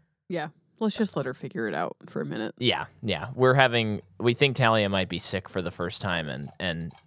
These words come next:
Speaker 1: I think this is kind of a classic sleep regression.
Speaker 2: it's, it's, it's a nightmare right now. I'll be surprised if we get through this podcast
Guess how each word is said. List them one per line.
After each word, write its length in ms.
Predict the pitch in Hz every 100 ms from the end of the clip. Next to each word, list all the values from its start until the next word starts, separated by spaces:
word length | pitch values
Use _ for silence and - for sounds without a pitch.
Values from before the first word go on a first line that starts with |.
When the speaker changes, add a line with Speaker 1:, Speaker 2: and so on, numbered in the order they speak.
| _
Speaker 1:
I 80 | 214
think 160 | 196 175
this 120 | 156
is 140 | 151
kind 200 | 151 160 156
of 60 |
a 40 | 123
classic 420 | - 131 - -
sleep 260 | - 123 -
regression. 560 | - 127 - 123 143 - _ -
Speaker 2:
it's, 280 | 123 - -
it's, 480 | 117 113 - - -
it's 260 | 113 107 107
a 40 |
nightmare 460 | 92 90 64 69 87
right 180 | 90 69
now. 260 | 73 80 - -
I'll 180 | 117 120
be 140 | 127
surprised 460 | 120 113 110 101 101
if 120 | 101
we 240 | 104 98 87
get 180 | 101 92
through 120 | 98
this 120 | 90
podcast 640 | - 85 90 85 85 -